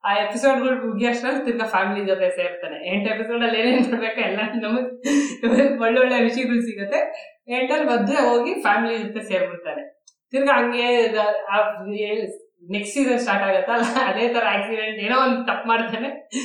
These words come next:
ಫ್ಯಾಮಿಲಿಯಿಂದ ಆಚೆ ಬರ್ತಾನೆ, ತಪ್ಪುಗಳು ಮಾಡ್ತಾನೆ, ತಿರ್ಗಾ ಫ್ಯಾಮಿಲಿ ಜೊತೆ ಸೇರ್ತಾನೆ. ಚೆನ್ನಾಗಿದೆ ಸೀರೀಸ್. ಇದ್ರಲ್ಲೂ ಅಷ್ಟೇ ಸೆಕ್ಸ್ ಅನ್ನೋದನ್ನ ಒಂಥರ ಎಕ್ಸ್ಪ್ಲಿಸಿಟ್ ಆಗಿ ಮಾತಾಡ್ಬಾರ್ದು,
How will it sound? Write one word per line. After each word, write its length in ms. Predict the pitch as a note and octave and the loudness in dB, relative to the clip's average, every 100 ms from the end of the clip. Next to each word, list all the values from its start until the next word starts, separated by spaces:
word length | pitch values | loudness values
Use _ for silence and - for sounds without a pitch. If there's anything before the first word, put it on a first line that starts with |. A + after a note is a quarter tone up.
| B3+ - | -8 0
ಫ್ಯಾಮಿಲಿಯಿಂದ 440 | A#3 C4 C#4 B3 A3 | 2 4 4 4 2
ಆಚೆ 240 | A3+ A#3 | 2 2
ಬರ್ತಾನೆ, 640 | A3+ A3 A3 B3+ E4+ - | 0 -2 0 2 2 2
ತಪ್ಪುಗಳು 400 | B3 A#3+ A#3+ B3+ | 0 0 0 2
ಮಾಡ್ತಾನೆ, 640 | A#3 A3+ A3 G#3 C4+ C#4 B3 B3 - - _ - | 2 2 0 -2 -2 -4 -6 -8 -10 -18 _ -4
ತಿರ್ಗಾ 200 | B3+ B3 | -2 0
ಫ್ಯಾಮಿಲಿ 380 | A#3+ G#3+ A3+ | 2 0 0
ಜೊತೆ 300 | G#3 F#3+ F3+ | -2 -2 -2
ಸೇರ್ತಾನೆ. 680 | F3+ F3+ F3 G3+ - - - | -2 -2 -2 -4 -4 -10 -14
ಚೆನ್ನಾಗಿದೆ 440 | - G#3+ B3+ C#4 B3 | -4 0 2 2 2
ಸೀರೀಸ್. 360 | A#3 A#3 A#3+ C#4 D4+ - - _ | 2 -2 -2 -2 -4 -4 -12 _
ಇದ್ರಲ್ಲೂ 520 | A3+ C4 C#4+ C#4+ B3 | 0 2 2 2 2
ಅಷ್ಟೇ 560 | G#3+ - G3+ D3 - - _ _ _ _ _ _ _ - | 0 -2 -6 -6 -10 -20 _ _ _ _ _ _ _ -20
ಸೆಕ್ಸ್ 400 | - A3 G3+ B3+ | -6 -6 -4 0
ಅನ್ನೋದನ್ನ 800 | B3+ B3 A#3+ A#3 A3 A3 G3+ F#3+ | 0 0 -2 -2 -2 -2 -2 -2
ಒಂಥರ 340 | E3+ E3 F3+ G3 G3+ G3+ G3+ F3+ E3+ | -4 -4 0 2 4 4 4 2 0
ಎಕ್ಸ್ಪ್ಲಿಸಿಟ್ 680 | E3+ - G#3 G3+ F#3+ F#3+ G3+ | -6 -10 -6 -4 -4 -4 -2
ಆಗಿ 440 | G3 F#3+ F3+ D#3 | -2 -2 -4 -6
ಮಾತಾಡ್ಬಾರ್ದು, 680 | D#3+ F3+ F#3 F3+ E3 E3 | -6 -2 -2 0 -2 -2